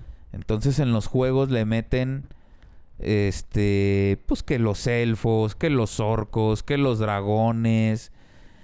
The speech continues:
Que los hechiceros, etcétera. Entonces podías tener un ejército de,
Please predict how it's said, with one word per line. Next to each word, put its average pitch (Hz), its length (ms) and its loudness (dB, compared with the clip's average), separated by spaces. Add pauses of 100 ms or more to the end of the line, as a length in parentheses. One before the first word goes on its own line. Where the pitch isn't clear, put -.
(140)
Que 147 120 0
los 131 220 0
hechiceros, 110 920 -2
etcétera. 107 420 -2
Entonces 107 380 -2
podías 113 360 0
tener 117 260 0
un 117 140 0
ejército 110 680 -2
de, 92 260 0